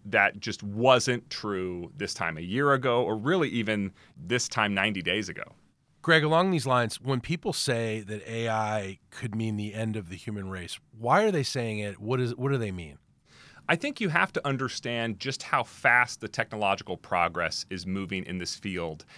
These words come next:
Speaker 1: and how unexpected some of the research breakthroughs in this field has been. Let me just give you two examples. In the mid twenty tens, there was a big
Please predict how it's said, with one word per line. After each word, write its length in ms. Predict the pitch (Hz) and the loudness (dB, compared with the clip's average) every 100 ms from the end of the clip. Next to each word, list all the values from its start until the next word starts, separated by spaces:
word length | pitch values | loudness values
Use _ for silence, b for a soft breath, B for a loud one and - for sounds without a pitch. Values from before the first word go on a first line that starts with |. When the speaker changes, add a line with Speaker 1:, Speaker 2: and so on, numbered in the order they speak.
| B | B
Speaker 1:
and 140 | 117 120 | -6 0
how 220 | 143 - 165 | 2 2 0
unexpected 1040 | 175 156 - - - 151 151 110 85 - - | -2 -2 -4 -6 0 0 0 -4 -6 -8 -14
some 280 | - 127 113 | -4 -2 -2
of 80 | 104 | -4
the 100 | 104 | -4
research 440 | 113 - 104 - | -4 -6 -8 -6
breakthroughs 460 | 98 92 95 87 90 | -6 -4 -6 -10 -8
in 60 | |
this 120 | 85 | -10
field 240 | - 85 85 | -8 -10 -10
has 140 | 82 | -14
been. 360 | - - 76 - B B 170 | -14 -12 -12 -16 B B -2
Let 80 | |
me 60 | 202 | 0
just 120 | 180 | -2
give 120 | 180 135 | -4 -6
you 80 | |
two 240 | 120 147 117 | -4 -4 -4
examples. 640 | 87 80 - - - - - B B B B | -4 -8 -8 -14 -14 -16 -18 B B B B
In 140 | 143 151 | -2 0
the 60 | |
mid 360 | 151 175 233 190 | 2 2 2 0
twenty 380 | - 170 156 143 | -6 -2 -2 -2
tens, 720 | - 123 90 80 78 - - - | -2 0 0 -2 -6 -8 -8 -8
there 80 | 113 | -6
was 100 | 110 | -6
a 40 | |
big 420 | 101 196 202 190 | -2 4 6 6